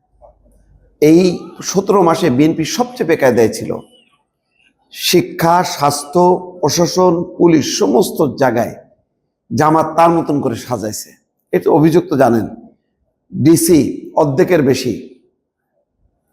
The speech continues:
জেলায় জামাত, এসপি সংখ্যাগরিষ্ঠ, রীতিমতো তালিকায়ও অনে-, অনেকে জানেন। সেটার অবসান হবার একটা ইঙ্গিত হলো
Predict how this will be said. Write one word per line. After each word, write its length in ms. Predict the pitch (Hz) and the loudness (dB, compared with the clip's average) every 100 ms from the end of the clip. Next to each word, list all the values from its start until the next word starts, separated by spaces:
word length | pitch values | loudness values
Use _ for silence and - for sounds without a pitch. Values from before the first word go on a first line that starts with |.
| _ - | _ 0
জেলায় 380 | 123 127 117 101 - - - | 4 4 4 2 -4 -12 -4
জামাত, 300 | 139 131 101 - - _ _ _ _ _ _ _ _ _ _ _ - | -2 0 -2 -6 -20 _ _ _ _ _ _ _ _ _ _ _ 0
এসপি 420 | 165 165 165 135 95 - - - - _ - | 2 2 0 0 0 -8 -20 -20 -20 _ -12
সংখ্যাগরিষ্ঠ, 600 | 143 160 160 160 110 - | -2 0 2 0 0 0
রীতিমতো 500 | 156 196 185 - 180 151 - - - - | 0 2 0 0 0 0 -4 -16 -16 -2
তালিকায়ও 480 | 156 175 175 - 175 - - - _ _ _ _ _ _ _ - | 2 2 2 2 2 -2 -14 -20 _ _ _ _ _ _ _ -4
অনে-, 240 | 143 - | -4 -2
অনেকে 220 | 147 143 | -2 0
জানেন। 320 | 120 113 92 78 - _ _ _ _ _ _ _ - 143 123 _ _ _ _ - | 2 2 0 -6 -16 _ _ _ _ _ _ _ -20 -18 -18 _ _ _ _ -6
সেটার 680 | - 160 175 160 - - - | 0 2 2 0 -4 -6 0
অবসান 420 | 147 143 156 143 | 0 0 0 0
হবার 280 | 110 117 131 | 0 2 2
একটা 260 | - - - | 0 -4 -6
ইঙ্গিত 420 | 135 135 120 131 | -4 -2 0 0
হলো 420 | 147 180 220 - | 2 2 0 -2